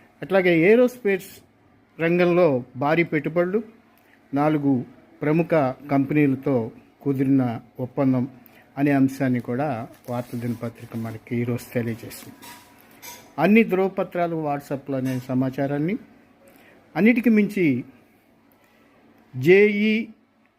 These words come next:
మెయిన్ టా-, టాప్లో పద్నాలుగు మందిలో ఇద్దరు తెలుగు పిల్లలు ఉండటాన్ని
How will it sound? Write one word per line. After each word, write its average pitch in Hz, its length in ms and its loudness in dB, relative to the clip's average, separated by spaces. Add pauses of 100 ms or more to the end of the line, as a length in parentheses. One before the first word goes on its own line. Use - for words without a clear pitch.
(220)
మెయిన్ 165 420 2 (920)
టా-, - 380 -6
టాప్లో 160 560 0 (680)
పద్నాలుగు 147 440 2
మందిలో 135 460 0 (840)
ఇద్దరు 175 280 0
తెలుగు 240 400 0
పిల్లలు 180 400 0
ఉండటాన్ని 143 880 0